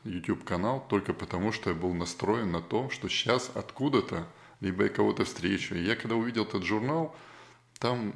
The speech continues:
ну, девяносто девять процентов не совпадающие с моими интересами вообще публикации. Хороший журнал, но я их, его не читаю.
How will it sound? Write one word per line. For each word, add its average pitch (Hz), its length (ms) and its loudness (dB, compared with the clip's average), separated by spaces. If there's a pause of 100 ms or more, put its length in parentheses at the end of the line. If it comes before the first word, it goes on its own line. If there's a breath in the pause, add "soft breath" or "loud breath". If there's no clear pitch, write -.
(120)
ну, 107 360 -2 (640)
девяносто 101 540 -2
девять 98 280 0
процентов - 600 -2
не 98 80 0
совпадающие 95 720 -2
с - 80 -14
моими 87 240 -4
интересами 92 540 -6
вообще 80 400 -6
публикации. - 720 -8
Хороший 104 340 2
журнал, 85 340 -2
но 92 260 -6 (120)
я 95 220 -2
их, - 180 -10
его 95 240 -6
не 92 120 -6
читаю. - 380 -12